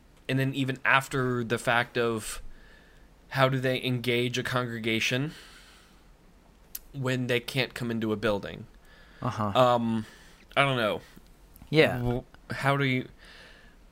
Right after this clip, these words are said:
Speaker 1: what thoughts do you have on, on that?
Speaker 2: On the church thing?
Speaker 1: Yeah.
Speaker 2: I mean, I think it's, it's great to go online, and,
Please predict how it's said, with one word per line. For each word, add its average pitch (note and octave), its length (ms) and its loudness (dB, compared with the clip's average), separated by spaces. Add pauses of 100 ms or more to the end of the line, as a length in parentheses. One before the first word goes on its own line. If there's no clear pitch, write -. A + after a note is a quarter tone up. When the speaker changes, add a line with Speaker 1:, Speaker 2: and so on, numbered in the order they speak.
(2250)
Speaker 1:
what C#3 220 2
thoughts - 240 4
do - 140 0
you A#2+ 240 2
have G2 560 -2
on, G#2 360 0 (160)
on A2 220 2
that? F2 280 0 (440)
Speaker 2:
On C3 120 2
the A2+ 140 4
church A2+ 400 0
thing? A#2+ 300 0 (340)
Speaker 1:
Yeah. A2+ 280 2
Speaker 2:
I C#3 80 6
mean, C#3+ 340 0 (520)
I C#3 100 4
think D#3+ 320 0
it's, - 440 -2 (180)
it's - 180 -4
great A#2+ 520 2
to C3 100 0
go B2 200 2
online, B2 600 2 (120)
and, A#2+ 320 2